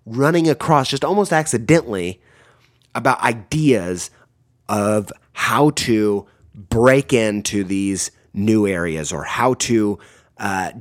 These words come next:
develop this thing in your career. And I suggest at this stage, you come up with four distinct ideas on how to chart this path. You know, one might be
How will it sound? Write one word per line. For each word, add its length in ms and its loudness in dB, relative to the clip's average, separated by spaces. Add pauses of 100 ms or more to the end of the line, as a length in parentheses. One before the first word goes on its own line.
develop 640 0 (240)
this 220 -4
thing 560 -4 (260)
in 160 -6
your 140 0
career. 480 -6 (1600)
And 120 -4
I 100 4
suggest 560 -2
at 140 -12
this 180 -4
stage, 500 -2 (220)
you 80 -6
come 160 2
up 140 2
with 280 -2
four 280 6
distinct 680 0
ideas 760 -4 (340)
on 140 -8
how 180 2
to 220 0
chart 460 2
this 140 -6
path. 540 -8 (540)
You 100 -4
know, 360 -6
one 340 4
might 320 0
be 340 -2